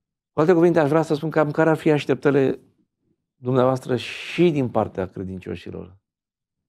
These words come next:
pasiv. Nu numai acela slujitor care, într-adevăr, sunt în linia întâi și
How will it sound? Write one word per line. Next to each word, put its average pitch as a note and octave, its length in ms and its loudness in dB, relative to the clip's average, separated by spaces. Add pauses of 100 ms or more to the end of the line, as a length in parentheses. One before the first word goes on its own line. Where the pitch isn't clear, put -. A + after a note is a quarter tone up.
pasiv. G2+ 600 -2 (1000)
Nu C#3 100 -2
numai D3 180 2
acela A#2+ 260 0
slujitor G#2 520 -2
care, G#2+ 240 -4
într-adevăr, G2 440 -6
sunt A2 220 -14
în F2+ 380 -12 (200)
linia F#2 300 -6
întâi F2+ 220 -14
și F2+ 300 -18